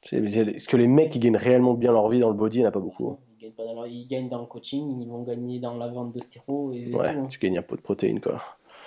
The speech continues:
Speaker 2: Non,
Speaker 1: Ouais.
Speaker 2: c'est ça, tu gagnes pas dans, dans, en compétition, non. Tu gagnes, euh, pour préparer les athlètes, et cetera. Mais bon, c'est pas, euh, ça m'intéresse pas, quoi.
Speaker 1: Ouais, je te suis.
Speaker 2: Donc, du coup, bah, performer dans un autre sport, j'ai cherché des sports, quoi.
Speaker 1: Tu t'es dit, je veux casser des têtes.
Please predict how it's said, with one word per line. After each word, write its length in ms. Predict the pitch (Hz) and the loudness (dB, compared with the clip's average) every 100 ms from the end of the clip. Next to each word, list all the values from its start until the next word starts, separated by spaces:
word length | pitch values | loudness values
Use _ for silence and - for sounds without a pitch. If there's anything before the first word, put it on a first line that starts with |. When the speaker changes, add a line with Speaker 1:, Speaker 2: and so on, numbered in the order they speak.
| - _ _ | -20 _ _
Speaker 2:
Non, 80 | 185 | -2
Speaker 1:
Ouais. 60 | - | 0
Speaker 2:
c'est 80 | - | -2
ça, 140 | 240 | -4
tu 100 | 131 | -4
gagnes 140 | 127 | -2
pas 160 | 127 143 | 2 4
dans, 260 | 123 117 120 | 4 2 0
dans, 340 | 143 131 123 | 0 0 0
en 60 | 135 | -2
compétition, 500 | 135 139 135 202 202 | -2 -4 -4 -6 -4
non. 280 | 156 170 131 - | -2 -4 -6 -12
Tu 140 | - | -8
gagnes, 340 | 113 139 143 117 | -2 0 0 -2
euh, 280 | 117 113 110 | -4 -2 -2
pour 160 | 113 123 | -6 -10
préparer 400 | 135 127 120 117 | -6 -4 -2 -4
les 160 | 120 | -4
athlètes, 280 | 113 120 120 | -4 -6 -10
et 20 | |
cetera. 400 | 113 - 113 151 | -14 -10 -6 -4
Mais 80 | 127 | -4
bon, 240 | 110 117 - _ _ _ | -4 -8 -10 _ _ _
c'est 160 | - - | -20 -12
pas, 380 | 87 92 92 95 | -10 -10 -12 -14
euh, 100 | 92 95 - - - - | -16 -16 -20 -20 -20 -20
ça 100 | 151 | -18
m'intéresse 320 | 175 - - | -14 -14 -4
pas, 160 | 147 | -4
quoi. 120 | - - | -4 -2
Speaker 1:
Ouais, 180 | - - | 0 0
je 60 | - | -4
te 80 | |
suis. 200 | - - - - - | -4 -4 -6 -12 -6
Speaker 2:
Donc, 240 | 123 120 | -2 -2
du 120 | 110 107 | -2 0
coup, 180 | 165 170 | 2 2
bah, 180 | 101 | 0
performer 420 | 104 135 - 127 123 | 0 -4 -2 -2 0
dans 180 | 117 113 | 0 -2
un 60 | |
autre 100 | 107 | -4
sport, 400 | - 160 190 - _ _ _ _ _ _ _ _ _ _ _ - - - | 0 2 2 -2 _ _ _ _ _ _ _ _ _ _ _ -20 -20 -12
j'ai 100 | 117 | -8
cherché 260 | 113 - 113 | -6 -4 -4
des 80 | |
sports, 260 | 113 127 - | -6 -8 -10
quoi. 140 | - - | -12 -12
Speaker 1:
Tu 80 | - | -4
t'es 120 | 98 | -2
dit, 80 | 95 | 0
je 100 | 92 | -2
veux 80 | |
casser 300 | - 98 - | -2 0 0
des 140 | 98 95 | 0 0
têtes. 340 | 95 95 - | -2 -2 -8